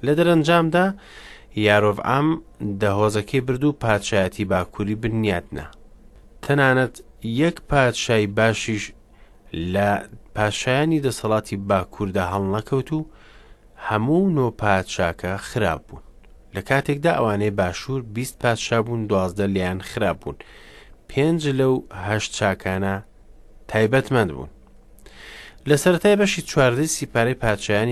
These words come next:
یەکەم دیتمان کە چۆن یارۆڤعام ژنەکەی خۆی دەنێرێت بۆ لای ئەحیای پێغەمبەر بۆ ئەوەی حاڵی کوڕە نەخۆشەکەی بپرسێت. پێغەمبەر ڕای دەگەێنێت کە منداڵێک لەدایک دەبێت و حکمی سەرخێزانەکەی یارۆڤعام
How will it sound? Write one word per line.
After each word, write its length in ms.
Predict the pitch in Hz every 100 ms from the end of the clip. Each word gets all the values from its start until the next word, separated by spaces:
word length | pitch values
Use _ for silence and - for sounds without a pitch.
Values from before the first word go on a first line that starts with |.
| 113
یەکەم 220 | - 123 131
دیتمان 320 | 135 131 120
کە 80 | - 101
چۆن 180 | - 131 120
یارۆڤعام 520 | 101 95 87 - 123 131
ژنەکەی 420 | 110 95 - 107
خۆی 240 | - 113 110
دەنێرێت 440 | 104 98 92 101 101
بۆ 100 | 95 95
لای 240 | 98 104 -
ئەحیای 400 | - - 98 98
پێغەمبەر 440 | 117 117 127 131 143 139
بۆ 80 | 135
ئەوەی 240 | 135 135 - - - - -
حاڵی 320 | - 98 139 156
کوڕە 200 | - 156 151
نەخۆشەکەی 640 | 143 - 135 - 117 139 139
بپرسێت. 540 | - 95 - - - - - -
پێغەمبەر 400 | 139 147 147 151
ڕای 180 | 151 147
دەگەێنێت 380 | 123 120 117 110 -
کە 80 | 113
منداڵێک 420 | 110 107 117 123 107 101
لەدایک 320 | 98 107 110
دەبێت 260 | 110 107 98 -
و 20 | 98 - - - - - -
حکمی 380 | - 143 165 147
سەرخێزانەکەی 840 | 127 107 113 98 98 90 87 107 107
یارۆڤعام 520 | 98 92 90 - 101